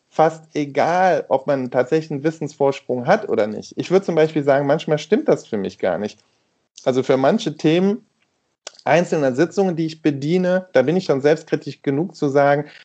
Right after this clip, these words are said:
da gibt's vielleicht Leute, vielleicht auch einige bei den Studierenden, die darüber vielleicht mehr wissen, die den Text genauso gut verstanden haben. Die haben dann vielleicht insgesamt, weil sie auch jünger sind, noch nicht genauso viel lesen können wie ich, aber die sind in den eigen-, einzelnen Sitzungen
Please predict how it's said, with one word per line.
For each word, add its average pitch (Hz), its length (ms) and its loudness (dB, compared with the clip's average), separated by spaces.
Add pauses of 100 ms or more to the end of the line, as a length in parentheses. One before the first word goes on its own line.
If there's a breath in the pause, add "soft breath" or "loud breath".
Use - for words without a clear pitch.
(140)
da 135 80 4
gibt's 156 280 -2
vielleicht 139 340 2
Leute, 139 680 2
vielleicht 123 320 0
auch - 180 -2
einige 147 560 0 (180 soft breath)
bei 131 140 4
den 131 140 0
Studierenden, 131 720 -6 (160)
die 131 80 0
darüber 127 420 4
vielleicht 120 380 -2
mehr 139 360 2
wissen, 110 320 -6 (240 soft breath)
die 127 80 -2
den 120 200 2
Text 160 340 -2
genauso 135 380 2
gut 127 160 -8
verstanden 151 600 0
haben. 143 260 -2 (200 loud breath)
Die 135 100 4
haben 151 140 4
dann 147 140 2
vielleicht 135 320 -6
insgesamt, 143 640 -2
weil 120 140 2
sie 127 100 0
auch 104 140 -2
jünger 147 300 2
sind, 135 160 -2
noch 123 120 0
nicht 131 200 -4
genauso 127 400 2
viel 120 180 -4
lesen 165 340 2
können 147 280 0
wie 139 100 -2
ich, 127 240 -4 (240 soft breath)
aber 120 160 2
die 127 160 0
sind 147 220 0
in - 80 -2
den 123 220 -2
eigen-, 160 400 2
einzelnen 147 540 -2
Sitzungen 143 600 -4